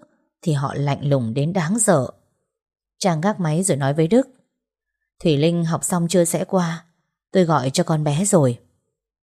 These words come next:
Trang quay lưng bước đi, không một lời chào nào với Đức. Trang đi ra thì có cô y tá vào để chăm anh. Chưa bao giờ Trang thấy tâm trạng của mình thoải mái như hôm nay.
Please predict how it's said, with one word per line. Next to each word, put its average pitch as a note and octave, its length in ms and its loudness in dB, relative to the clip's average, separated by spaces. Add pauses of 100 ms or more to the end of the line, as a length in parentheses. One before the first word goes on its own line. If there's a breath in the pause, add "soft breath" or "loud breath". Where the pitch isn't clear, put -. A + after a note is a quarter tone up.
(300)
Trang E3+ 220 -4
quay D#3+ 160 2
lưng D3+ 280 0
bước A#3+ 180 2
đi, E3+ 320 2 (300)
không A3 200 -2
một D3 120 0
lời C3+ 260 2
chào C#3 240 0
nào C3+ 240 -2
với D3 180 0
Đức. C4+ 200 6 (840)
Trang D#3 360 -4
đi D#3 200 2
ra D#3 400 -4 (200)
thì E3 100 2
có D3 140 0
cô F#3+ 180 0
y F3 180 -2
tá D#3 280 -2
vào E3 220 0
để B2+ 220 2
chăm D#3+ 200 -4
anh. D#3+ 280 0 (960)
Chưa F#3+ 160 2
bao E3+ 180 0
giờ C#3 340 2
Trang F#3 220 -4
thấy D#3+ 240 0
tâm G#3 220 0
trạng D#3+ 200 -4
của C#3+ 120 0
mình C3 280 -2
thoải C#3+ 200 -2
mái C3+ 220 -2
như G#3+ 120 2
hôm F#3 260 2
nay. F3+ 300 0